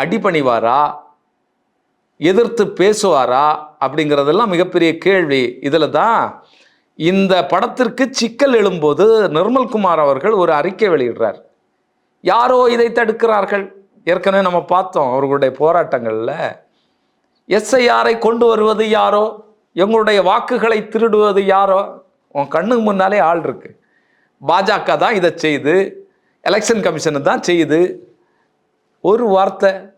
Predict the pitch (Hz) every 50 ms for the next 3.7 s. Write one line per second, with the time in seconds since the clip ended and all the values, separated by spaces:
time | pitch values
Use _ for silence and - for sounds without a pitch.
0 | _ _ - 147 147 151 160 170 180 - - 196 175 165 156 156 156 147 - 160
1 | 151 143 143 143 147 139 143 - 160 160 175 - - - _ _ _ _ _ _
2 | _ _ _ _ _ _ _ _ _ _ _ - 160 170 190 185 190 175 - -
3 | 160 151 147 147 143 143 143 156 151 113 - - 160